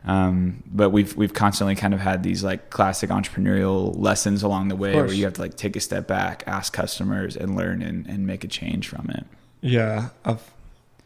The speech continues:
Speaker 2: I've, I've had, I don't know, a million of those
Speaker 1: Yeah.
Speaker 2: so
Speaker 1: <laughs>
Speaker 2: far.
Speaker 1: Yeah, yeah, yeah. And it's humbling, right? Because you're like, "What? Like, this thing that I,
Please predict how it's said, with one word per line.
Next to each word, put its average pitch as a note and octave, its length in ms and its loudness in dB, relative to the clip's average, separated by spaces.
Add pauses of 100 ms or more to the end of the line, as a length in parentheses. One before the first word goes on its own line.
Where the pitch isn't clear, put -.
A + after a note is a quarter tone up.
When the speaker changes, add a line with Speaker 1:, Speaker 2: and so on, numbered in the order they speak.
(320)
Speaker 2:
I've, B2 200 2
I've B2 180 2
had, A#2 280 8
I - 140 2
don't G#2 140 2
know, - 200 -2 (1000)
a A#2 60 6
million G#2+ 440 4
of G#2 140 0
those A2 400 0
Speaker 1:
Yeah. G2+ 200 6
Speaker 2:
so A2+ 100 4
Speaker 1:
<laughs> A#2 100 6
Speaker 2:
far. - 300 8 (120)
Speaker 1:
Yeah, A#2+ 280 10
yeah, A#2 520 8 (280)
yeah. G2+ 440 8
And A2+ 220 10
it's A#2+ 140 10
humbling, D3 520 12
right? A#2+ 220 12
Because B2+ 240 8
you're A#2+ 80 8
like, A2+ 180 6
"What? D3+ 260 2
Like, C3 180 2
this C3 140 -2
thing C#3 280 4
that D3+ 100 2
I, G#2+ 240 4